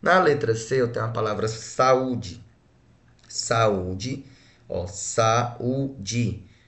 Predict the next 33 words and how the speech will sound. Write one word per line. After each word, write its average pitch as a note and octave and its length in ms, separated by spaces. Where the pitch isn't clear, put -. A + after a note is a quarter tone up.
Está A2 460
aqui, A2+ 180
ó. A2 120
Como B2 200
é C3+ 80
que D3+ 140
eu C#3+ 60
separo B2 480
a A#2+ 40
palavra A#2 460
saúde? A#2 720
Saúde. F#2 1700
Observe C#3+ 500
que - 140
o C#3+ 100
U C#3+ 60
está C#3+ 240
sozinho, C#3 420
não F2+ 140
tá? A#2+ 380
Se - 160
ele G#2+ 100
tá G2 280
sozinho, G#2+ 580
ele A2 140
é - 20
acentuado. A#2 800
Por C3 220
que B2 160
regra? A2+ 540
Regra G2 460
do C3+ 580
hiato. G#2+ 960